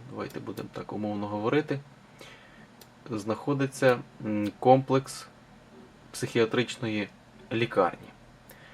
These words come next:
Сьогодні пан Михайло Бріль розповів мені доволі цікаву інформацію про історію, м, тих помешкань, які там містилися.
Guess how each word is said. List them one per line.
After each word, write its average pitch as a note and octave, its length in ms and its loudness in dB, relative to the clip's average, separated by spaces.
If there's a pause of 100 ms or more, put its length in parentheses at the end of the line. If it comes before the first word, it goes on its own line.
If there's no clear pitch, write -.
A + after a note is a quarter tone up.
(360)
Сьогодні C#3 420 6
пан B2+ 400 6 (220)
Михайло G#2+ 500 6
Бріль B2+ 320 4 (180)
розповів B2 560 0
мені A2+ 320 -2 (1000)
доволі B2 340 4
цікаву A#2 520 0 (220)
інформацію A2+ 720 2
про G#2+ 340 4
історію, A2+ 640 0 (320)
м, G#2+ 340 -8
тих - 200 -2
помешкань, G2+ 520 -2
які G2 180 -10
там G2+ 180 -6
містилися. F#2 600 -8